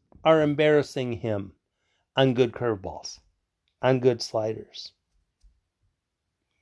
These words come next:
which is totally fine because he's at the age where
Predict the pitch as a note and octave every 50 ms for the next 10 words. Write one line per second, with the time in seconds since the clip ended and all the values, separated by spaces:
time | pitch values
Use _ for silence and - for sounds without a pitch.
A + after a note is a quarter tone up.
0 | - - - G#3+ B3+ B3+ - B3 F#3+ - A3+ B3+ C4+ B3+ G3 C#3+ C3 - D#3+ F#3
1 | B3+ A#3+ C#3+ A#2+ B2 A#2+ - C#3 C3+ B2+ - _ _ _ _ _ _ D3+ F3 G3
2 | - - E3 - D3+ C3+ C3 C3 C3+ D3+ E3+ D#3+ - - - B2 A#2+ A#2 A#2+ A#2+
3 | _